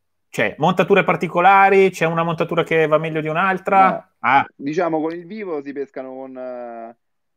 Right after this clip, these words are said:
Speaker 2: o-, io preferisco pescarle con, eh, un semplice piombo a spike,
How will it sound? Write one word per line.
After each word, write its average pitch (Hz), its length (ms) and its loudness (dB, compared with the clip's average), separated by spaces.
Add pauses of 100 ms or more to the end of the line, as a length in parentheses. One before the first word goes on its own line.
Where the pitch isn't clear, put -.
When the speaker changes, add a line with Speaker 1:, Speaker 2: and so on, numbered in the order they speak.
(260)
Speaker 2:
o-, - 540 -20 (160)
io 170 180 -2
preferisco 156 440 -2
pescarle 143 440 -4
con, 139 220 -12
eh, 123 460 -12 (800)
un 143 140 -12
semplice 147 760 -8
piombo 175 260 -8
a 147 60 -4
spike, 147 720 -10